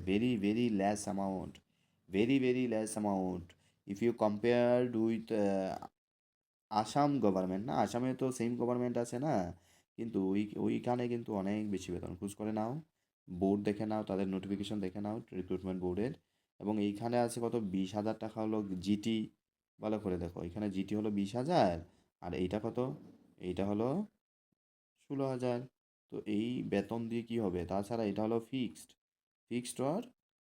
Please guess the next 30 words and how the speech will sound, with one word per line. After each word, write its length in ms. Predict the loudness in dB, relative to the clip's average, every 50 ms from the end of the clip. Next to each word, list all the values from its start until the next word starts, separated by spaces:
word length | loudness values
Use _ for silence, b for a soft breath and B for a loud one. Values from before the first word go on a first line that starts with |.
| _ _
five 180 | -6 -4 -2 0
years, 340 | 0 2 2 0 0 -2 -6 -8 -12 -12 -14 -16 _ _ _ _ _ _ _ _ _
ফাইভ 240 | -2 0 0 2 2
ইয়ার্সের 340 | 0 0 0 0 -2 0 2
জন্য 300 | 2 0 2 0 -2 0
ফিক্সড 300 | 0 -2 -4 -4 -6 -6
করে 240 | -6 -2 -2 0
দিয়েছে। 500 | 0 2 0 0 0 -2 -6 -8 -8 -8 -10 -12 _ _ _ _ _ _ _
ফাইভ 240 | 0 0 2 2 2
ইয়ার্স 240 | 2 0 0 -4 -6
পরে 300 | -4 -2 0 0 0 0
তাদেরকে 440 | -2 0 0 0 0 0 0 -2 -2
কী 100 | -2 -2
করা 200 | 0 0 0 0
হবে? 180 | 0 0 0 2
রেগুলার 360 | 2 2 2 2 0 0 0
করা 220 | 0 0 0 0
হবে। 200 | 0 -2 -4 -4
তাহলে 220 | -2 -2 -2 0 0
দেখো, 400 | -2 -2 -2 -2 -4 -4 -4 -6 -12 _ _ _ _ _ _ _ -8
সব 180 | -6 -6 -2
দিকেই 280 | 0 0 2 2 2 2
বঞ্চিত। 460 | 4 4 2 2 2 -2 -4 -4 -2
তো 220 | -4 -6 -6 -8 -6
তোমরা 300 | -4 -4 -2 -2 -2 -2
Telegram 420 | -2 -2 -2 0 -2 -2 -4 -4
জ-, 240 | -2 -2 -2 -2 -2
চ্যানেলে 320 | -4 -4 -4 -4 -4 -4 -2
জয়েন 240 | 0 0 0 -2
করো 320 | -2 -4 -4 -4 -4 -4